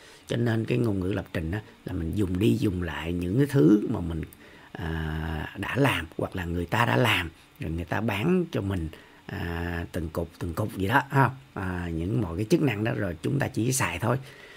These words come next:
Thì những cái bán đó nó không có nhiều, còn những cái mà miễn phí nó rất là nhiều, nó gom lại rất là nhiều luôn.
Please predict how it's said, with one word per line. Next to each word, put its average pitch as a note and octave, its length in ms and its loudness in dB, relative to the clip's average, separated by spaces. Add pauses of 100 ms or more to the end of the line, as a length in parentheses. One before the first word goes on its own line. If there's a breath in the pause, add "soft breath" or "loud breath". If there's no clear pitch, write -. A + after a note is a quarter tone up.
(200 loud breath)
Thì A#2 220 2
những A2 180 4
cái E3 140 10
bán D3+ 280 8
đó F#3 160 10
nó G3 160 6
không C#3 180 4
có D3 60 8
nhiều, A2+ 360 8 (420 loud breath)
còn A2+ 160 0
những A2 220 4
cái D3 200 6
mà D3 160 4
miễn G2 220 4
phí D#3 220 8
nó F#3+ 140 2
rất G3 200 4
là A#2+ 80 4
nhiều, G2+ 340 4
nó C#3 140 0
gom C3+ 340 8
lại G#2 200 2
rất F#3+ 400 4
là D#3+ 80 0
nhiều G2 280 4
luôn. A2 180 2